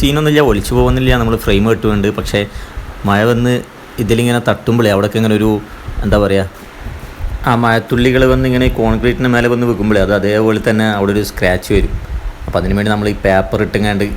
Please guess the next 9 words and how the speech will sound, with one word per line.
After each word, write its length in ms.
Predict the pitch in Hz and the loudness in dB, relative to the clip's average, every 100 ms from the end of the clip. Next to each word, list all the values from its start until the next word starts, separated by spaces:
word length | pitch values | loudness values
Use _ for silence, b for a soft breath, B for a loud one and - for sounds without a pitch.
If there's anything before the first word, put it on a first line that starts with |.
| - - 104 | -10 -10 -6
ഇപ്പം 160 | - 98 | -2 0
തന്നെ 160 | 98 98 | 0 0
പേപ്പർ 220 | 92 - 95 | -2 -2 -2
ഇട്ടാണ് 220 | 98 98 95 | -2 -2 -2
മൂടിയിട്ടുണ്ട് 440 | 90 90 92 87 85 - - | -2 -4 -2 -4 -4 -6 -4
കോൺക്രീറ്റ് 400 | 95 92 95 92 98 | -4 0 0 0 0
ചെയ്തൊക്കെ. 400 | 92 92 - 95 - B B - | 0 0 -2 -4 -6 B B -8
പിന്നെ 140 | 104 92 | -2 0
അപ്പുറത്തെ 280 | - 92 | 0 0